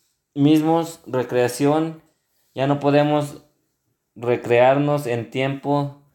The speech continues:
destinado a actividades de índole obligatorio, como la escuela o trabajo, y si no siempre las actividades que se realizan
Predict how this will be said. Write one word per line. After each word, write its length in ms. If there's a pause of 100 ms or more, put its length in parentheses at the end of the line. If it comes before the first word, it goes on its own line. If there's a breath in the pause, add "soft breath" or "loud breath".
(140)
destinado 520
a 40
actividades 680
de 120
índole 460
obligatorio, 840 (440)
como 240
la 80
escuela 420
o 120
trabajo, 560 (800)
y 120
si 120
no 140
siempre 460
las 180
actividades 560
que 140
se 120
realizan 720